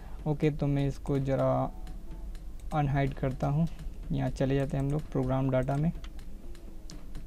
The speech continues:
ओके, तो यहाँ टेन सेंट का file है, टेन सेंट का, तो इसको हम लोग delete कर देते हैं। अच्छा, ओके, तो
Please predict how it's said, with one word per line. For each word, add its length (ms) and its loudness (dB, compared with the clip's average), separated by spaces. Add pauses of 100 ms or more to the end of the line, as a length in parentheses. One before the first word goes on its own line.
ओके, 220 0
तो 120 0
यहाँ 220 2
टेन 220 2
सेंट 260 0
का 120 2
file 500 0
है, 80 2 (100)
टेन 200 0
सेंट 380 0
का, 160 0 (140)
तो 60 0
इसको 280 -2
हम 140 2
लोग 160 0
delete 280 0
कर 160 0
देते 260 0
हैं। 160 2 (1800)
अच्छा, 280 0
ओके, 480 0
तो 340 2